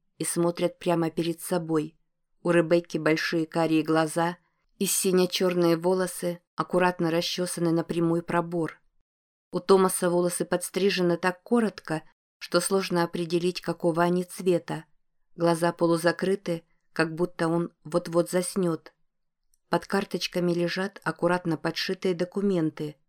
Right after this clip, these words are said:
Если их полистать, можно узнать всё о Ребекке и Томасе.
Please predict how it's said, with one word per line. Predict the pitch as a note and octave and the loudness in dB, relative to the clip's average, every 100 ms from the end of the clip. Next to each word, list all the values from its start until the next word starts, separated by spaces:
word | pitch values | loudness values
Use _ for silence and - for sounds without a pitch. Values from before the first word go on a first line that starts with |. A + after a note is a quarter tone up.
| _ _ _ _ _ | _ _ _ _ _
Если | F#3 G3+ G3 | 0 2 4
их | F3 - | 2 2
полистать, | F#3 F#3+ - G3+ G#3 - _ _ - | 2 2 0 -4 -4 -8 _ _ 0
можно | F3+ F#3+ F3+ | 2 4 2
узнать | F3+ F3+ F3+ F3 | 2 0 -2 -2
всё | - - F#3+ - | -8 -4 -4 -2
о | E3 | 0
Ребекке | E3 D#3+ F3 - F3+ | 2 2 0 -2 -2
и | E3+ | -2
Томасе. | - F3+ D#3+ - - D3+ | 0 0 0 -2 -8 -8